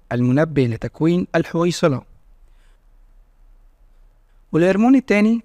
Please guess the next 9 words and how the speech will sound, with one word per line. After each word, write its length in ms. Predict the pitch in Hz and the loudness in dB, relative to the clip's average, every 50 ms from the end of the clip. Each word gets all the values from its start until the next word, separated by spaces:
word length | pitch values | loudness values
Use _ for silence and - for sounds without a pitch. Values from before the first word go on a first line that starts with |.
| _ _ - | _ _ -8
هو 200 | - 147 139 143 | -4 -4 -2 -2
الهرمون 520 | - 110 123 127 131 127 131 151 175 185 | -4 -4 -4 -4 -4 -2 0 0 0 2
المنبه 460 | 175 147 127 120 127 143 147 160 165 151 | 2 0 0 0 0 -2 -2 0 -2 -2
لتكوين 600 | 123 110 - - - - - 151 156 160 160 - - - | -2 -4 -8 -12 -10 -4 0 2 2 2 2 0 -4 -6
الجسم 420 | 120 113 123 143 151 - - - - - - | -6 -2 -2 -2 -2 -2 -4 -12 -12 -8 -8
الأصفر، 600 | 147 160 - 170 143 - - - 123 98 - - - | -8 -6 -6 -6 -6 -6 -8 -10 -12 -12 -12 -8 -2
واسمه 560 | 123 147 170 165 - - 196 190 185 185 175 - | 0 0 0 0 0 -2 -2 -2 -2 -4 -6 -6
لوتينايزنج 720 | - 131 123 - 139 143 156 165 160 151 165 165 165 151 - - _ _ _ _ _ - | -8 -8 -6 -4 -2 -2 -2 -2 -2 -2 -2 -2 -2 -4 -6 -10 _ _ _ _ _ 0
هرمون، 500 | 185 185 180 160 143 127 123 104 104 113 | 0 2 2 2 0 -2 -2 -4 -6 -8